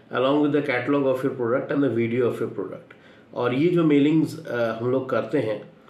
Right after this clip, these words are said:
ये हम लोग daily करते हैं, weekly करते हैं, monthly करते हैं, ईयरली करते हैं, six monthly करते हैं, depending upon the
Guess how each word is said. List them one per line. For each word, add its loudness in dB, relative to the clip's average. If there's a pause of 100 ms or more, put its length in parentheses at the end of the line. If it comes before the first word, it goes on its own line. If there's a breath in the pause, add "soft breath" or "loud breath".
(280 loud breath)
ये 4
हम 4
लोग 2
daily 2
करते 0
हैं, -4 (240)
weekly 0
करते -2
हैं, -4
monthly -2
करते -2
हैं, 2
ईयरली 2
करते -2
हैं, -12
six -6
monthly -2
करते -8
हैं, -4
depending 4
upon 0
the -4